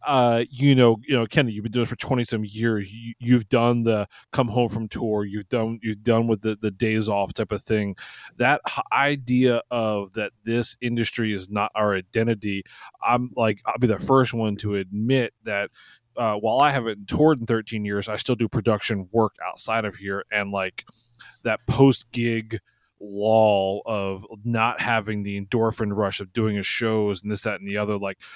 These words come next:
really does a mental strain on you. And, and, like, most of us, like yourself, who've been doing it since we basically got out of high school,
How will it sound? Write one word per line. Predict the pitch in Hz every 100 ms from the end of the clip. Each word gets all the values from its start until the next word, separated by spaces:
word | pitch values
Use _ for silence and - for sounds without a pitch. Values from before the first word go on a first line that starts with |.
| - -
really | 98 101 127 135 127
does | 113 107
a | 101
mental | 101 110 110 104
strain | - - 110 113
on | 104 98
you. | 98
And, | 95 95 101
and, | 107 104
like, | 98 - - - _
most | 131 127 131 147 -
of | 110
us, | 104 104 104
like | 104
yourself, | 101 - 165 127
who've | 110
been | 101 -
doing | 135 135
it | 110
since | 107 104
we | 98 -
basically | 104 - 104
got | 107 107
out | 98
of | 92
high | 139 165
school, | - 110 95